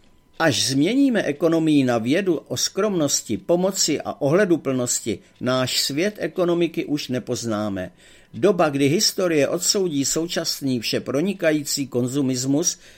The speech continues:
přesněji tedy bezohledný zlodějismus, povýšený na legální metodu zotročování poctivých obyčejných lidí, jako duchovní bílou horu, není daleko.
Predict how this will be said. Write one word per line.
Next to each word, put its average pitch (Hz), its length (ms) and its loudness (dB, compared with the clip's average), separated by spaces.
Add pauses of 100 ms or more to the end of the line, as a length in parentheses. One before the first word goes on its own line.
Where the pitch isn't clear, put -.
(140)
přesněji 156 600 0
tedy 123 240 0
bezohledný 139 760 0
zlodějismus, 147 1000 0 (240)
povýšený 147 640 2
na 120 140 2
legální 143 680 2
metodu 135 420 0
zotročování 131 840 -2
poctivých 139 680 -2
obyčejných 131 720 -2
lidí, 131 580 -2 (180)
jako 160 280 4
duchovní 202 580 0
bílou 160 400 0
horu, 117 560 0
není 147 360 2
daleko. 165 560 -4